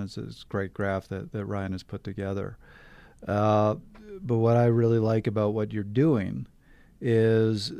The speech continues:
somebody can come up with very successful or very good goals for the season. But we all get trapped in that, "Hey, the season's really long, it's December,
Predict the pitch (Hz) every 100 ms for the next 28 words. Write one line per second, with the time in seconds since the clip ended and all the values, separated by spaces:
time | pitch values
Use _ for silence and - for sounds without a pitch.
0 | - - - 139 143 123 113 120 120 117
1 | 120 101 101 104 110 113 113 110 104 -
2 | - - 113 - 113 110 - 107 104 123
3 | 107 123 123 107 104 120 107 107 113 107
4 | 95 - 107 98 - 160 127 87 - -
5 | - - - - - - 120 120 127 143
6 | 139 123 - 113 113 107 107 101 - 120
7 | 117 110 - 110 104 101 104 101 98 101
8 | 101 104 104 101 98 - - 95 107 101
9 | 98 101 101 95